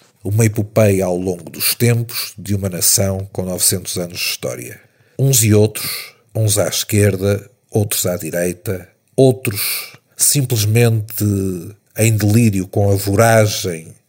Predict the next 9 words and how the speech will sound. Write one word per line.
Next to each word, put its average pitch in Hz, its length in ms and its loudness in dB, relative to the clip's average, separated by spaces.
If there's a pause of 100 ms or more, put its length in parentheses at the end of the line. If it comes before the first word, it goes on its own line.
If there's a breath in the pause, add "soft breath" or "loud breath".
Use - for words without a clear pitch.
(160)
de 101 100 -2
alguma 104 380 4
popularidade 90 680 -2
e 85 40 -8
protagonismo, 92 880 -8 (480)
estão 104 320 2
dedicados 90 840 -4 (260)
a 104 80 0
destruir 92 600 -4